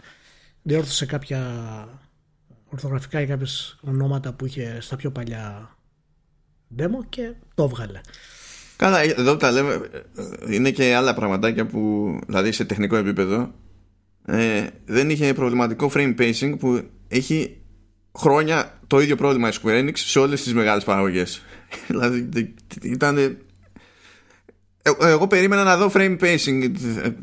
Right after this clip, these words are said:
Speaker 2: issues τέλος πάντων κατευθείαν, αλλά τα γλίτωσε όλα αυτά.
Speaker 1: Κοίτα, το δεκατρία το είχε μόνο σε ανοιχτούς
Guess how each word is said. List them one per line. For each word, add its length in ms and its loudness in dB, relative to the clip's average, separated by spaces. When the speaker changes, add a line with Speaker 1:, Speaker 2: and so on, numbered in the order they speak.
Speaker 2:
issues 340 2
τέλος 220 2
πάντων 200 0
κατευθείαν, 400 2
αλλά 140 2
τα 100 2
γλίτωσε 360 -2
όλα 80 -2
αυτά. 260 -12
Speaker 1:
Κοίτα, 260 0
το 100 -4
δεκατρία 880 2
το 100 4
είχε 160 2
μόνο 220 4
σε 120 -2
ανοιχτούς 720 -4